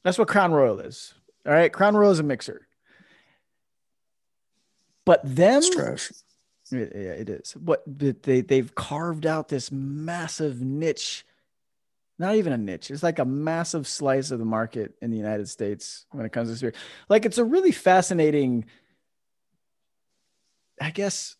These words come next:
Speaker 1: study. I don't know. If you would just look at what people, and especially it's very regional, as you described earlier about other things, what history. But if you look at what people drink, it's all regional, man.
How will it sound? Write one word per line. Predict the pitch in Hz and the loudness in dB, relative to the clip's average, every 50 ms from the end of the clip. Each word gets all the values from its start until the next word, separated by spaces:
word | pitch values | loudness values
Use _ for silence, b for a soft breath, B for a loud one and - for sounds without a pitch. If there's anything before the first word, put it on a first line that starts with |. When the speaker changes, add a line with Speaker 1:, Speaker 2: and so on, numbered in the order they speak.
| _ | _
Speaker 1:
study. | - - - - - - 139 143 151 131 113 120 127 123 - - | -12 -10 -8 -8 -4 0 0 2 2 2 0 -2 -6 -8 -10 -10
I | 123 | -8
don't | 143 143 117 | -6 -4 -2
know. | 113 120 135 143 147 151 | -2 -2 -2 -4 -4 -4
If | 147 135 139 | -6 -6 -4
you | 180 220 | -4 -2
would | 233 196 | -2 -4
just | 202 156 139 120 | -4 -6 -6 -4
look | 123 127 135 160 196 190 - | -2 0 2 2 2 2 0
at | 170 - - | -2 -2 0
what | 135 139 135 127 - _ _ - | -2 -2 -2 -2 -4 _ _ -12
people, | - - 175 180 - 190 175 165 160 156 147 139 127 127 - _ _ _ _ _ _ _ | -6 -6 -6 -4 -2 0 0 2 2 2 2 0 -2 -4 -10 _ _ _ _ _ _ _
and | 139 135 | -2 -2
especially | 139 135 - - 202 175 - 147 | -2 0 0 0 0 2 2 0
it's | 123 - | 0 2
very | - 139 143 131 | 2 4 4 4
regional, | 110 117 123 113 113 107 107 98 95 107 | 4 2 0 0 -2 -4 -6 -6 -8 -6
as | 113 113 107 107 | -6 -8 -6 -4
you | 117 | -6
described | 113 104 98 - - 110 107 107 104 104 - - | -6 -6 -8 -8 -6 -4 -4 -4 -4 -6 -8 -8
earlier | - 117 120 120 117 110 107 107 107 104 - - | -4 -4 -2 -2 -2 -4 -4 -4 -6 -8 -10 -8
about | 104 113 113 110 - | -6 -4 -4 -2 -2
other | - - 143 143 | -2 -2 -4 -4
things, | - - 110 107 104 107 107 - b b b b b b b b b b _ _ _ | -4 -6 -8 -8 -8 -8 -10 -12 b b b b b b b b b b _ _ _
what | 123 120 107 - - | -6 -6 -6 -8 -8
history. | 117 123 156 151 - - 110 101 107 | -4 -4 -4 -4 -4 -6 -8 -8 -4
But | - 147 143 - - - | -4 -4 -4 -2 -2 -4
if | 143 143 | -4 -2
you | 151 151 147 | -2 -2 0
look | 156 214 247 - | 0 -2 -2 -2
at | 240 139 | -4 -2
what | 143 160 147 147 | 0 0 0 0
people | - - 180 175 147 127 101 | -4 -8 -6 -6 -6 -8 -8
drink, | 95 117 127 147 156 147 117 - - | -8 -6 -6 -4 -4 -4 -6 -6 -10
it's | 123 139 - - | -14 -14 -14 -12
all | - 143 165 170 175 156 | -12 -10 -8 -8 -8 -4
regional, | 131 147 202 202 185 123 107 90 80 85 | -4 -4 -4 -4 -6 -6 -8 -8 -8 -10
man. | 92 101 117 123 143 170 180 | -10 -10 -10 -10 -10 -10 -12